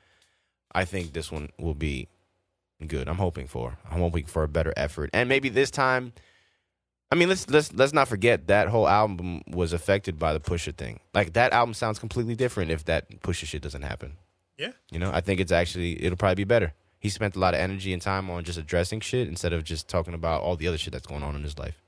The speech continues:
Speaker 1: and just making really good music. So, um, but yeah, that was cool. I liked the, the show. It was good.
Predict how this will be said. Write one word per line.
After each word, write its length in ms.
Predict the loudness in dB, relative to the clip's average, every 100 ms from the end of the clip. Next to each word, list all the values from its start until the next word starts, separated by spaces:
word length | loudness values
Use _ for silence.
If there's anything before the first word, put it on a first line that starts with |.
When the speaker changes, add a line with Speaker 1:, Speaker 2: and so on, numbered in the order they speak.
| _ _ _ _ _ _ -14
Speaker 1:
and 80 | -12
just 100 | -6
making 240 | -4 -4 -4
really 160 | -4
good 100 | -4
music. 320 | -6 -8 -10 -12
So, 260 | -10 -10 -10 _ _ _ _ _ _ -8
um, 420 | -4 -2 -2 -4 -8 -4
but 100 | 0
yeah, 140 | 2 2
that 100 | 0
was 120 | 0
cool. 280 | 0 -4 -4 -6 -4
I 80 | 2
liked 240 | 2 2
the, 140 | -2 -8
the 120 | -6
show. 380 | -4 0 0 0
It 40 | -2
was 140 | -2
good. 260 | 2 0